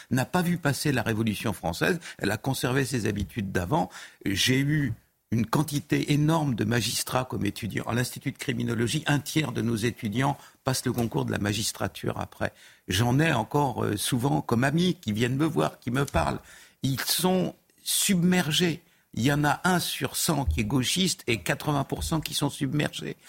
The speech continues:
Euh, vous avez, par exemple, un homme que je connais bien, qui a un gros ressort de justice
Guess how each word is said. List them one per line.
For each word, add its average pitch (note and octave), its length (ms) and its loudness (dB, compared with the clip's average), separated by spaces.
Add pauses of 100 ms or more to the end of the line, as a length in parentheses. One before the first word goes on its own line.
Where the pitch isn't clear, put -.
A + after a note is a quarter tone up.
(320)
Euh, - 120 2
vous A#2+ 280 0
avez, D3+ 340 2
par - 240 -4
exemple, B2 580 -2
un G#2+ 240 2
homme C3 220 2
que A2 100 -6
je - 120 -4
connais A2 240 -2
bien, C#3+ 260 -2
qui - 140 -4
a D2+ 80 0
un D#2 40 -4
gros D#3+ 220 0
ressort C3 380 -2
de A2+ 100 -2
justice G#2+ 580 -2